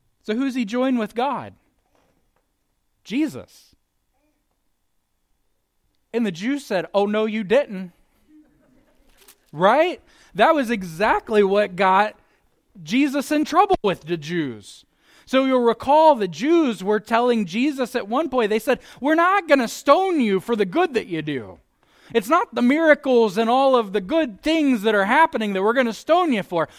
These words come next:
No, we're gonna stone you because you, being a mere man, make yourself out to be God.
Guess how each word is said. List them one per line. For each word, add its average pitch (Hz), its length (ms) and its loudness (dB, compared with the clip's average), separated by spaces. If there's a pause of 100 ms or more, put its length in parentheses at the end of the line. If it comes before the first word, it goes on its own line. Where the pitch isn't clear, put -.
(100)
No, 339 160 2
we're 320 120 4
gonna 254 200 0
stone 349 500 4
you 240 80 4
because 214 380 0
you, 370 220 8
being 302 240 2
a 247 60 0
mere 320 280 4
man, 294 380 4
make 294 200 2
yourself 247 360 -2
out 233 180 0
to 226 80 -8
be 202 120 -6
God. 165 520 -4